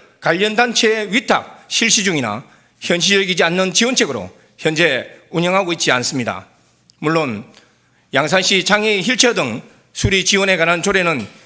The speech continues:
이천십구 년도도 일부 개정하여 장애인 보장구 수리 지원을 상향 조정하여 시행하고 있는 등 나름대로 장애인 이동권 향상을 위한 시도는 하고 있습니다.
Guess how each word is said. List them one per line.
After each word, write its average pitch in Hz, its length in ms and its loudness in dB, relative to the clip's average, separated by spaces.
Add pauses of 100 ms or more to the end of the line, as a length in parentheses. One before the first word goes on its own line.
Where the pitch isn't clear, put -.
(160)
이천십구 262 640 2
년도도 240 680 0
일부 214 220 0
개정하여 156 580 -2 (420)
장애인 165 640 -2
보장구 208 340 -2
수리 220 220 -2
지원을 190 440 -2 (280)
상향 214 540 -2
조정하여 156 680 -2 (220)
시행하고 170 440 -2
있는 160 240 -2
등 160 240 -4 (300)
나름대로 180 560 -2 (300)
장애인 208 500 0
이동권 247 420 0
향상을 208 380 0
위한 208 240 0 (160)
시도는 196 600 -2
하고 160 240 -6
있습니다. 107 440 -8